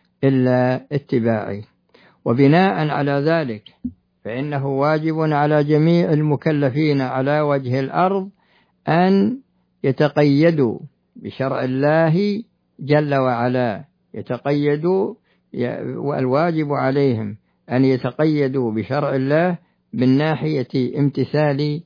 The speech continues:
أوامره واجتناب نواهيه. ومن المخ-، ومن المخالفات الموجودة الآن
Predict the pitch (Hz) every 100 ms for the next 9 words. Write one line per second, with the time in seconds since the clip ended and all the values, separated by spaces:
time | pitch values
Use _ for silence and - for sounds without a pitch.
0 | _ _ _ - 151 143 135 135 143 135
1 | 135 147 147 - - 131 151 143 139 135
2 | 151 143 131 127 131 131 131 120 95 _
3 | _ _ _ _ _ _ 143 160 208 196
4 | 175 151 139 147 139 143 160 156 151 135
5 | 151 143 143 135 156 170 160 139 139 135
6 | 135 160 160 139 135 131 127 147 147 151
7 | 143